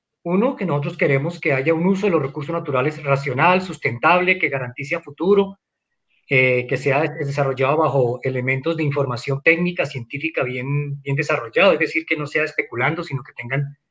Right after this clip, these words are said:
fundamento y que ellos apliquen esas fundamentaciones científicas que el instituto desarrolla. Y obviamente está el interés de la comunidad representada en personas como don Flaviano u otro tipo de,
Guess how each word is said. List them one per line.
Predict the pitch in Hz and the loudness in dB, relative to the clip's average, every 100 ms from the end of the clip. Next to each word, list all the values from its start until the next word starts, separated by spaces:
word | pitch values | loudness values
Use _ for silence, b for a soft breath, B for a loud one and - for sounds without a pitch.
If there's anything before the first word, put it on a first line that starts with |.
| _ _ | _ _
fundamento | - 143 135 151 180 | 4 6 6 6 2
y | |
que | - | 2
ellos | 160 175 | 4 4
apliquen | 139 214 220 160 | 4 4 4 2
esas | 139 170 | 2 0
fundamentaciones | 175 143 135 120 - 143 | 2 4 4 2 0 0
científicas | 160 139 131 156 143 - | 0 -2 -2 -2 -2 -2
que | |
el | 127 | -4
instituto | 127 - 123 147 | -4 -10 -2 2
desarrolla. | 139 135 120 - - _ _ B B B B B B 196 | 2 2 -4 -12 -18 _ _ B B B B B B 6
Y | |
obviamente | 175 160 175 170 | 8 8 8 6
está | - 170 | 4 4
el | 151 | 4
interés | 175 165 135 | 4 4 4
de | 156 | 2
la | 170 | 0
comunidad | 180 180 196 175 175 180 | 0 2 4 4 2 -2
representada | 147 139 123 117 117 135 156 | -4 -4 -4 -6 -2 0 0
en | 160 | -2
personas | 147 123 151 | -6 -6 -8
como | - 147 135 | -6 -2 -2
don | 120 | -4
Flaviano | 120 107 147 170 170 160 143 | -10 0 4 4 2 -2 -2
u | 135 | 0
otro | 131 143 151 | 0 -2 -6
tipo | 160 156 156 | -8 -6 -4
de, | 139 | -4